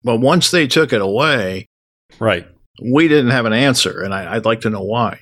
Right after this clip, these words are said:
Speaker 1: You know, that would be my question. Why couldn't we come up with something? Because if a lot of their guys are in the middle of the field, that would tell me the outsides are open, you know?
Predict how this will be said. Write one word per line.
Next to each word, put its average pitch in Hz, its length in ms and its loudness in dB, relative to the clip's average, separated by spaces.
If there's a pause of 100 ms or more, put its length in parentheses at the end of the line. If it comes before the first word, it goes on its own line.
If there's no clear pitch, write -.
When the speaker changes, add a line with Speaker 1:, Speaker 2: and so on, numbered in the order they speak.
Speaker 1:
You 98 140 -10
know, 95 180 -6
that 110 160 -2
would 107 140 -4
be 104 120 -4
my 110 200 -2
question. - 480 -6
Why 113 220 -2
couldn't 127 380 0
we 117 160 0
come 120 240 -2
up 127 180 -2
with 101 160 -4
something? 107 520 -2
Because 101 380 -6
if 110 180 -4
a 110 60 -2
lot 123 240 -2
of 151 60 2
their 135 140 4
guys 139 320 0
are 135 120 0
in 131 80 2
the 120 100 0
middle 147 280 2
of 123 60 2
the 117 140 0
field, - 280 0
that 123 160 0
would 110 140 -4
tell 123 220 -2
me 127 160 -2
the 117 120 0
outsides 117 540 0
are 107 180 0
open, 95 280 -10
you 104 120 -6
know? 120 240 -6